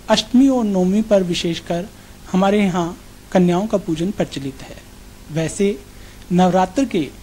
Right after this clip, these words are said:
प्रतिदिन माँ भगवती त्रिपुर सुंदरी की मध्य रात्रि में पूजा करने का विशेष महत्व होता है, क्योंकि नवरात्र कहते हैं रात्र, रात्र माने रात्रि। तो माता भगवती की पूजा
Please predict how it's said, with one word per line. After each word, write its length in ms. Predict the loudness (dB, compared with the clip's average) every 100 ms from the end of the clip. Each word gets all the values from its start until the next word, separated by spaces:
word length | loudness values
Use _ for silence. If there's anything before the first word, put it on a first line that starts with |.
| -20 -20 -4
प्रतिदिन 500 | -4 0 0 2 0 -4 -18 -20 -20 -14 -2
माँ 200 | 0 2
भगवती 440 | 0 -4 -4 -6
त्रिपुर 600 | -4 -4 -6 -12 0 0
सुंदरी 440 | 2 2 2 2 0
की 180 | -2 -4 -6 -16 -20 -20 -20 -20 -20 -16 -2
मध्य 300 | 0 2 2
रात्रि 400 | 4 2 0 2
में 280 | 2 0 -6 -14 -20 -20 -12 0
पूजा 260 | 2 4
करने 320 | 2 2 0 0
का 220 | -2 -4 -8 -10 -4
विशेष 380 | 0 2 0 0
महत्व 340 | -2 -4 -6
होता 280 | -6 -8 -12
है, 160 | -14 -18 -20 -8
क्योंकि 220 | -6 -2 -2
नवरात्र 520 | -2 -4 -8 -6 -6
कहते 320 | -2 -4 -4
हैं 300 | -4 -4 -6 -14 -20 -20 -20 -20 -10
रात्र, 440 | 0 2 2 -4 -10 -14 -20 -6
रात्र 280 | -2 -2 0
माने 360 | 0 0 -4 -8 -12 -20 -2
रात्रि। 400 | 0 0 -2 -12 -12 -18 -20 -20 -20 -20 -12 0
तो 100 | 2
माता 360 | 2 0 0 0
भगवती 440 | 0 -2 -2 -4
की 160 | -2 -4
पूजा 360 | -2 0 0